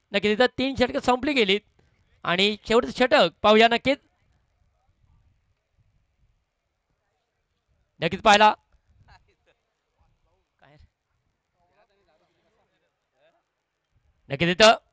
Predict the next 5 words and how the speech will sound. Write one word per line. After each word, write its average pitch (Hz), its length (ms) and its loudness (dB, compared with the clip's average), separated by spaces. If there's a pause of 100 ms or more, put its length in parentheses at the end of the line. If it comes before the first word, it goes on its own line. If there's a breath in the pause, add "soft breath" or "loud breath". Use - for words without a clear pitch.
(800)
एकवीस 185 400 -4 (540)
धावसंख्या 185 360 -6
धावफलकावर 247 500 -4 (1300)
म्हणजे 247 380 2 (1000)
सात 220 160 2